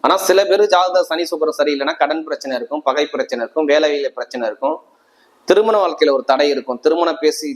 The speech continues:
கிட்ட போகும்போது நின்றுருக்கும் சில பேருக்கு, இட பிரச்சனை இருக்கும், பூமி சார்ந்த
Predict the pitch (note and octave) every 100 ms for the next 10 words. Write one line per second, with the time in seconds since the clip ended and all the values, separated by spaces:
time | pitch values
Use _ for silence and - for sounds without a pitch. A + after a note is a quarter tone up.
0 | - D3+ - E3 D3+ D3+ D3+ D#3+ D3 D3
1 | D3+ D3+ C#3+ D#3 - C3+ B2+ C3 B2 C#3
2 | D#3 _ _ _ _ _ _ _ D3+ D#3+
3 | G3 G3+ F3+ D#3 D3+ C3+ E3+ E3 F3 F3
4 | E3+ D3+